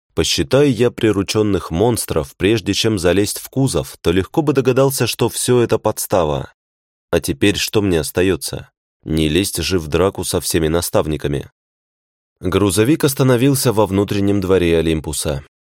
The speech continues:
Я, не сказав никому ни слова, забрал свои вещи и выпрыгнул из кузова. Не помню даже, как очутился в своей комнате в общежитии. Едва зайдя в прихожую, я со всей яростью кинул рюкзак об стену.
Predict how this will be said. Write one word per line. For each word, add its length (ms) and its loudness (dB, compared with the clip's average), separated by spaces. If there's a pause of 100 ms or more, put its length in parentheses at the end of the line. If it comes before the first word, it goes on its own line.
(360)
Я, 280 2
не 120 2
сказав 420 0
никому 300 2
ни 140 2
слова, 600 0 (140)
забрал 420 2
свои 320 0
вещи 380 0
и 140 2
выпрыгнул 580 0
из 100 -2
кузова. 460 -4 (520)
Не 240 -2
помню 320 0
даже, 240 0
как 180 0
очутился 540 -4
в 60 -8
своей 380 0
комнате 460 -2
в 80 2
общежитии. 680 -4 (800)
Едва 480 0
зайдя 360 2
в 80 -10
прихожую, 840 -2
я 240 0
со 220 0
всей 420 -2
яростью 880 0
кинул 420 0
рюкзак 500 0
об 120 -2
стену. 480 -2